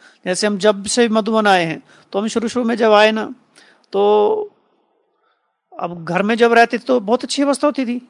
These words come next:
यहाँ आए तो हमने देखो, ये शाम का time हमारा तो waste हो रहा है। तो एक महीना हम एक भाई के साथ न के लिए घूमते जाते थे, तो हमको तो बड़ा दिल खाने लगा। हमने सोचा, हम तो यहाँ से वापस चले जाते हैं, अभी घर में हमारी अवस्था अच्छी थी।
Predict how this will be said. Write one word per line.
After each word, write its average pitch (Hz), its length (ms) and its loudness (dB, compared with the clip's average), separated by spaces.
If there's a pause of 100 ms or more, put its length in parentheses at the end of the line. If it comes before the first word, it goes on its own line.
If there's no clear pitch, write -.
(100)
यहाँ 190 300 -2
आए 226 120 2
तो 226 120 -2
हमने 220 180 -2
देखो, 214 240 -6
ये 220 40 -4
शाम 196 260 -6
का 202 100 -4
time 190 260 -2
हमारा 185 220 -4
तो 175 100 -12
waste 185 260 -4
हो 277 40 -2
रहा 220 120 -2
है। 254 100 -8 (600)
तो 392 180 -10
एक 247 240 0
महीना 233 340 2
हम 226 120 0
एक 226 180 -2
भाई 190 200 2
के 202 100 -6
साथ 190 260 -2
न 190 100 -8
के 190 140 -10
लिए 190 100 -4
घूमते 170 300 -8
जाते 180 240 -4
थे, 185 120 -12
तो 156 220 -10
हमको 165 260 -12
तो 185 140 -10
बड़ा 170 200 -6
दिल 175 140 -10
खाने 185 260 -10
लगा। 208 240 -8 (400)
हमने 196 260 -4
सोचा, 196 300 -4
हम 190 100 -2
तो 190 140 -6
यहाँ 190 180 -4
से 190 120 -10
वापस 160 300 -4
चले 165 200 -6
जाते 156 240 -8
हैं, 156 80 -10
अभी 220 180 -16 (180)
घर 165 140 -4
में 175 160 -4
हमारी 185 220 0
अवस्था 185 280 -4
अच्छी 175 200 -10
थी। - 140 -18